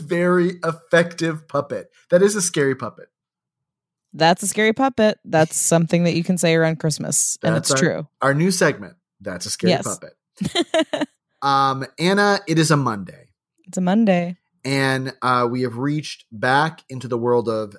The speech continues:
Speaker 1: Alvin Schwartz and Stephen Gammell's Scary Stories to Tell in the Dark series.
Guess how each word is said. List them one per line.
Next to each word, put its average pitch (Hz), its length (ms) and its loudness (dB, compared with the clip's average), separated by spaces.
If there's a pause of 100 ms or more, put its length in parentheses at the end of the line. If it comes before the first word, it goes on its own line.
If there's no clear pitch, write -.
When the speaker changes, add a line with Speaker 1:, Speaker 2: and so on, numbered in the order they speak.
Speaker 1:
Alvin 104 320 -8
Schwartz 104 380 -12
and 98 60 -20
Stephen 98 340 -16
Gammell's 98 400 -14
Scary 95 320 -14
Stories 95 400 -14
to - 80 -20
Tell 87 100 -16
in 85 60 -16
the 92 80 -14
Dark 165 260 0
series. 165 560 -2